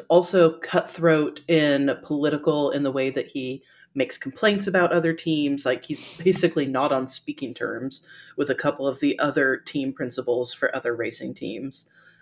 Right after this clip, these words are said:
Um, I think pretty much derided, um, in part possibly because of jealousy for his team, but also, like, he just seems insufferable. <laughs>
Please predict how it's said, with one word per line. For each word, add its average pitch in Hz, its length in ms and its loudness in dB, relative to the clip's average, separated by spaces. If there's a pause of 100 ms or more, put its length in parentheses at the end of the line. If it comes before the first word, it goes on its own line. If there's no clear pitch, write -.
Um, 110 560 0 (200)
I 139 40 -2
think 143 420 -2 (220)
pretty 202 340 2
much 160 220 4
derided, 127 720 -2 (440)
um, 135 400 -2 (100)
in 330 140 8
part - 260 6
possibly 131 420 0
because 131 300 -6
of 123 140 -6
jealousy 123 460 -2
for 113 180 -6
his 120 180 -10
team, 127 260 -8
but 139 140 -2
also, 135 420 0
like, 131 300 -2 (260)
he 190 120 0
just 196 220 2
seems 147 220 2
insufferable. - 760 -4
<laughs> - 80 -20